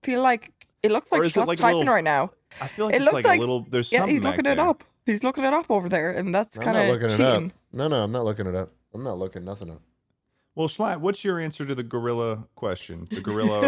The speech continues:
Speaker 2: or,
Speaker 1: Fuck,
Speaker 2: or
Speaker 1: we're back
Speaker 2: thinking
Speaker 3: I would
Speaker 1: to this.
Speaker 3: do th-, I would take the gorilla a hundred percent
Speaker 2: I think I
Speaker 3: because
Speaker 2: did a
Speaker 3: I have
Speaker 2: pretty good
Speaker 3: way
Speaker 2: job
Speaker 3: too many
Speaker 2: selling it.
Speaker 3: intrusive thoughts. You, you did, you did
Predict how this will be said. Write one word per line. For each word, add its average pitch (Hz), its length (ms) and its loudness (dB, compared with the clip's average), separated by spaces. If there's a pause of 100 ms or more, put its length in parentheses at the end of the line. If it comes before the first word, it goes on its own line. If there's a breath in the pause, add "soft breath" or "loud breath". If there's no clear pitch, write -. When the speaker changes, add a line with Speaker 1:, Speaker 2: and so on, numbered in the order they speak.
(160)
Speaker 2:
or, 247 60 2
Speaker 1:
Fuck, 233 360 -4
Speaker 2:
or 220 120 4
Speaker 1:
we're 220 60 2
back 226 100 4 (120)
Speaker 2:
thinking 151 80 4
Speaker 3:
I 175 40 6
would 214 80 6
Speaker 1:
to 214 60 6
this. 139 100 0
Speaker 3:
do 165 140 6
th-, 151 140 -2
I 147 100 6
would 165 220 2
take 143 280 2
the 131 80 4
gorilla 110 520 6
a 107 120 -2
hundred 123 280 2
percent 104 500 2
Speaker 2:
I 127 100 2
think - 80 -2
I - 60 6
Speaker 3:
because 147 160 4
Speaker 2:
did 135 80 0
a 131 40 6
Speaker 3:
I 147 60 6
have 147 80 6
Speaker 2:
pretty 123 80 4
good 113 60 4
Speaker 3:
way 143 100 6
Speaker 2:
job - 100 0
Speaker 3:
too 147 100 4
many 127 220 4
Speaker 2:
selling 113 80 4
it. - 40 4
Speaker 3:
intrusive 113 500 0
thoughts. 98 560 0
You, 143 260 0
you 160 220 2
did, 143 420 4
you 131 120 2
did 135 440 0